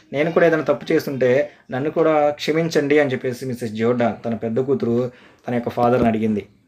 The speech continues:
ఏబుల్, "It's a bit late to say it, it's a bit late to say it." మీ ఇద్దరు కూడా నాకు సారీ చెప్పడం, అంటే నన్ను క్షమించమని అడగటం ఏదైతే ఉందో అది ఇప్పటికే ఆలస్యం అయిపోయింది. "Neither of you," మీ ఇద్దరిలో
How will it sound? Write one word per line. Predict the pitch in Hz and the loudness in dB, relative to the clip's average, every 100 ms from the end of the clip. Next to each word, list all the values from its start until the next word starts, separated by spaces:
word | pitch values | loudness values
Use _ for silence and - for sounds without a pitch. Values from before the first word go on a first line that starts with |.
| - | -2
ఏబుల్, | 135 147 120 95 - - _ - _ _ _ 208 | 2 4 2 -4 -14 -20 _ -20 _ _ _ 4
"It's | 196 220 | 4 6
a | 190 143 | 6 8
bit | 226 208 180 | 6 6 6
late | 208 202 - _ _ _ | 6 4 -2 _ _ _
to | 160 143 - | -12 -8 0
say | 185 160 | 2 2
it, | 120 123 101 - _ - | 0 -6 -10 -12 _ -16
it's | 120 131 | -10 -4
a | 117 | 2
bit | 180 196 165 117 - _ - 151 | 2 4 2 0 -4 _ 0 4
late | 190 233 202 | 6 4 2
to | 185 | 2
say | 160 147 | 4 4
it." | 120 113 - _ _ _ | 2 -4 -14 _ _ _
మీ | 127 127 | -8 -6
ఇద్దరు | 117 139 175 | -2 0 0
కూడా | 160 143 139 143 | 2 6 6 4
నాకు | 131 117 | 0 -4
సారీ | - 127 151 143 | 0 0 2 -2
చెప్పడం, | 120 120 | -2 -2
అంటే | 123 147 135 139 156 - - | -2 2 2 2 -2 -10 -6
నన్ను | 139 | -4
క్షమించమని | 139 147 175 196 190 175 | -2 -2 0 2 2 4
అడగటం | 151 156 180 | 4 4 2
ఏదైతే | 160 156 151 147 | 4 4 2 0
ఉందో | 139 | -2
అది | 123 123 131 131 | 0 0 -2 -4
ఇప్పటికే | - 151 | -2 2
ఆలస్యం | 131 147 151 135 | 2 2 0 -2
అయిపోయింది. | 117 117 110 104 - - - | 0 -2 -2 -4 -8 -16 -6
"Neither | 139 175 226 220 208 | 4 6 8 6 6
of | 190 175 | 4 0
you," | 170 120 - _ _ _ - | 0 0 -6 _ _ _ -14
మీ | 131 | -8
ఇద్దరిలో | 135 165 170 | -2 0 4